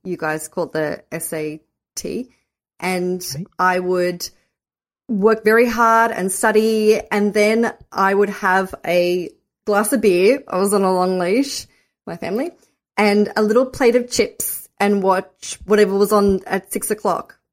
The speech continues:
Speaker 1: Friends or Seinfeld or mash, 'cause Australia is inundated with American culture, which I loved, why, probably why I'm here. And it was just part of how I would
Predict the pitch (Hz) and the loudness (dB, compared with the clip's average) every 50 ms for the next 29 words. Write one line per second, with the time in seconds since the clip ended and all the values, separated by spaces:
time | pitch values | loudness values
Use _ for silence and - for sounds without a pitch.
0 | _ - - 226 214 214 226 220 214 202 185 165 165 - - 208 202 202 202 196 | _ -4 -2 -2 0 0 0 -2 -2 -2 -4 -6 -6 -6 -4 -2 -2 -2 -2 -4
1 | 202 - 196 190 185 185 180 175 165 175 185 175 180 180 170 180 - - - - | -4 -2 -2 0 0 -2 -2 -4 -4 -2 -2 0 0 0 0 -2 -4 -10 -12 -12
2 | - - 208 180 185 - - 220 208 208 202 196 190 190 180 175 - - _ _ | -8 -8 -6 -4 -4 -4 -2 2 2 2 2 2 0 0 0 -2 -2 -4 _ _
3 | _ _ _ - 202 196 185 175 - - - - 254 233 220 190 175 170 160 160 | _ _ _ -4 -2 -2 -2 -4 -6 -10 -4 0 2 2 4 2 2 2 0 0
4 | 170 165 165 185 180 170 175 165 165 165 160 165 165 - 180 - - 226 208 208 | -2 -2 -2 -4 -4 -4 -4 -6 -6 -6 -6 -6 -6 -8 -12 -6 -2 0 0 0
5 | 208 - 165 151 139 185 180 - - - - 160 160 151 - - 185 185 160 - | 0 -2 -2 -2 -2 -2 -4 -6 -8 -6 -4 -4 -4 -4 -6 -4 -2 0 0 0
6 | 165 - - - 214 _ _ _ _ _ _ _ _ _ _ _ - - 175 165 | -2 -6 -10 -16 -18 _ _ _ _ _ _ _ _ _ _ _ -4 -2 -2 -2
7 | - - 208 185 165 151 170 160 156 156 151 170 - 214 202 170 160 185 - _ | -2 -4 -6 -4 -2 -2 -2 -2 -2 -4 -6 -6 -2 -2 -2 0 -2 -4 -8 _
8 | _ _ _ _ _ _ _ _ _ _ _ - - - _ _ _ - 220 220 | _ _ _ _ _ _ _ _ _ _ _ -20 -20 -20 _ _ _ -2 0 2
9 | 214 226 214 - 233 220 214 226 226 233 220 - - - 262 254 254 - - - | 2 0 0 0 -2 0 4 4 4 4 2 -2 -2 -2 -2 -2 -2 -4 -2 0
10 | 233 226 233 240 240 233 220 220 240 233 226 226 226 226 226 220 220 214 202 196 | 2 2 4 2 2 -2 -2 -2 0 2 4 4 4 4 4 4 2 2 0 -2
11 | - | -8